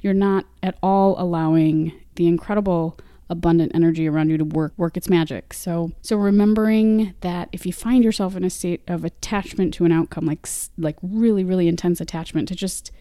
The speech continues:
step back, ask yourself, you know, if you've done your best and, and, and detach from it and just let it go. There's a great, uh, other little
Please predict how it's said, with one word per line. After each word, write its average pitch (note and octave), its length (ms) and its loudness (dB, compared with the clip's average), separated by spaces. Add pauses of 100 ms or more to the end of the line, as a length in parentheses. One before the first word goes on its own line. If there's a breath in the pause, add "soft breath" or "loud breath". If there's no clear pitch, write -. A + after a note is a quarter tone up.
step - 260 -4
back, A3 440 -2
ask G3+ 260 -2
yourself, A3+ 720 -2
you G3 120 -2
know, F#3 140 2
if F#3+ 120 -6
you've F3+ 240 -10
done A3+ 240 6
your A3 140 4
best G3+ 600 -6
and, G3+ 580 -2
and, F#3+ 380 -2 (200)
and F3+ 100 -2
detach G3 420 -6
from E3 160 -4
it D#3 120 -6
and F3 80 -4
just F3 180 -8
let F3+ 80 -4
it E3+ 80 -6
go. D3+ 180 -6 (220)
There's F#3 160 -2
a F#3+ 60 0
great, F#3+ 320 -4 (120)
uh, F3 380 -2
other F#3+ 240 -2
little F#3 280 -2